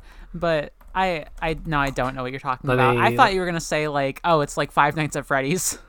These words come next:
Speaker 2: I'll be honest, that also crossed my mind.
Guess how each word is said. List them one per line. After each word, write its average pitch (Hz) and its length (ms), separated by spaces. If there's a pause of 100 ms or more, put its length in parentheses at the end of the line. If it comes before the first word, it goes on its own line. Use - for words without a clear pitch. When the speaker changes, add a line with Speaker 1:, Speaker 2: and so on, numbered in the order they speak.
(680)
Speaker 2:
I'll 170 160
be 175 120
honest, 165 320
that 151 100
also 135 360
crossed - 360
my 127 100
mind. 120 520